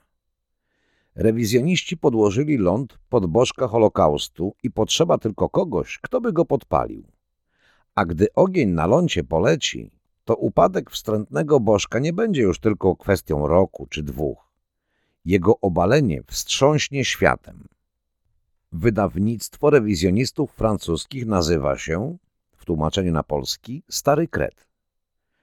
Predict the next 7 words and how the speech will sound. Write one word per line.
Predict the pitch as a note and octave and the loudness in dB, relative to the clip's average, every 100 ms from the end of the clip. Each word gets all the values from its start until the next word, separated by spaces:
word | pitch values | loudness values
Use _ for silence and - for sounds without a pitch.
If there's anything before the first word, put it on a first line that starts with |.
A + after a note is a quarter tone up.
| _ | _
Nazwa | - G3+ D3+ D#3+ E3+ G2 | -4 -2 0 -2 -2 2
nieprzypadkowa. | G#2+ - - E2 - - - - - _ _ _ _ _ _ _ - | 2 2 -4 -4 -6 -10 -14 -16 -20 _ _ _ _ _ _ _ -10
Symbolizuje | - D3 C#3 C#3+ D#3 A3 D#3+ | -4 0 2 0 0 2 2
krecią | G#2+ C#3 D3+ D3 | 2 0 2 2
robotę. | B2+ D#2 C2+ G#1+ G1+ _ _ _ _ _ _ _ - | 2 2 -4 -6 -14 _ _ _ _ _ _ _ -8
Już | C3 G3 - | -2 -2 -2
Szekspir, | - - G#2+ - - - - - | -6 0 2 2 -4 -10 -14 -18